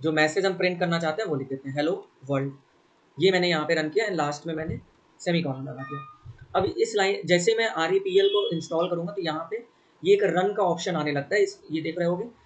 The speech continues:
ये जे, जेएस आरईपीएल रन का ऑप्शन होता है। तो देखिए ये mandatory नहीं है कि आप यही extension install करिए, आप कोई भी extension install कर सकते हैं, बहुत सारे extension होते हैं। जैसे मैंने आरईपीएल को रन पे click किया तो ये यहाँ पे मेरा execute नहीं हो रहा है।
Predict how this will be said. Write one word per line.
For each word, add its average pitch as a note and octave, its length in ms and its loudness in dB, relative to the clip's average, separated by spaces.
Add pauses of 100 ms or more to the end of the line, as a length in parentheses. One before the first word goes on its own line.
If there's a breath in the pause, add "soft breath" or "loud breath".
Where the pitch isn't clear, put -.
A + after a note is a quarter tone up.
(140 soft breath)
ये E3+ 80 4
जे, D#3+ 400 0
जेएस F3 440 2
आरईपीएल F3 560 0
रन D#3 180 0
का D3+ 120 -10
ऑप्शन C#3 280 -8
होता - 240 -20
है। - 60 -20 (360 soft breath)
तो F3+ 80 0
देखिए G#3+ 180 6
ये B3 60 4
mandatory F3+ 500 2
नहीं A3 180 2
है A3 60 -2
कि A3 100 0
आप G#3 220 2
यही F3 280 4
extension F3 460 -4
install D#3 380 0
करिए, D3+ 300 -2 (280 soft breath)
आप E3+ 140 -2
कोई G3+ 200 6
भी G#3+ 120 6
extension F3+ 440 -2
install E3+ 340 -2
कर D#3+ 120 -6
सकते - 240 -14
हैं, D3+ 80 -10
बहुत D#3 280 -4
सारे E3 160 -4
extension C#3+ 380 -12
होते C#3 240 -10
हैं। - 160 -18 (640 soft breath)
जैसे D#3 260 2
मैंने G3+ 160 2
आरईपीएल F#3 440 0
को F#3+ 80 2
रन F3 200 0
पे F#3 60 -4
click E3+ 220 -4
किया F3 160 -10 (380 soft breath)
तो F3 40 2
ये F#3+ 220 4
यहाँ F3+ 340 2
पे G#3 300 4 (140)
मेरा E3 200 2
execute F3 460 0
नहीं C#3+ 160 -2
हो C3 100 -4
रहा C#3 100 -8
है। C#3 40 -14